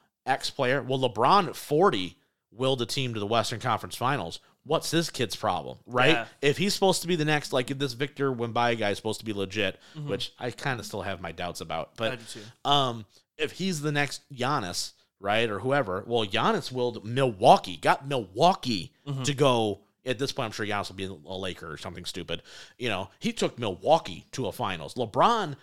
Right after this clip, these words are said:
Speaker 1: willed a crappy Cleveland Cavalier team to a championship. You mean to tell me that this kid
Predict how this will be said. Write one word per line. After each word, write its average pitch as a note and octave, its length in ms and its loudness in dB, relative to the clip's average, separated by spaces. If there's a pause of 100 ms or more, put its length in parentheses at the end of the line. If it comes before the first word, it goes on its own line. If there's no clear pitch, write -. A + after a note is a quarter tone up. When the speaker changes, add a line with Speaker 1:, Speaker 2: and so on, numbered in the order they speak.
(220)
Speaker 1:
willed D#3+ 440 4 (200)
a A2 180 0
crappy E3 400 2
Cleveland D3 420 -2
Cavalier D3 480 2
team G2+ 440 -8 (380)
to A#2+ 160 -2
a G2+ 40 -6
championship. G2+ 680 -2 (300)
You B2 260 -4 (120)
mean D3 180 0
to C#3 60 -2
tell D3 220 2
me D#3+ 140 0
that B2+ 180 0
this D#3 180 0
kid F3 380 0